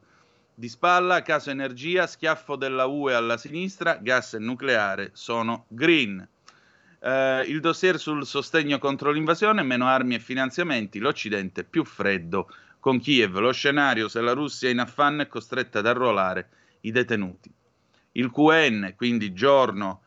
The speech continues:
Nazione e Resto del Carlino, il diktat di Conte, "o così o me ne vado". Colloquio con Draghi e un lungo documento di rivendicazioni, dal superbonus al reddito, ecco che cosa chiedono i cinque Stelle.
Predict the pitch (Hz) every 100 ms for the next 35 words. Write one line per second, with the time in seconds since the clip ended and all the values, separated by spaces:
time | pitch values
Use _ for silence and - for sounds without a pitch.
0 | _ - 117 117 139 139 120 101 92 -
1 | 107 104 127 - 117 120 120 147 135 170
2 | 208 214 185 123 135 147 - 131 - 120
3 | 120 147 170 170 180 180 - 127 123 117
4 | 160 170 _ 120 123 127 127 123 101 95
5 | - _ _ _ _ 113 131 156 131 131
6 | 104 113 113 151 180 170 147 127 170 160
7 | 139 131 135 147 135 127 123 120 113 117
8 | 113 117 104 98 104 101 127 127 107 139
9 | 127 110 120 117 156 160 151 127 139 139
10 | 135 120 113 127 123 117 143 131 123 113
11 | 131 120 110 104 95 90 85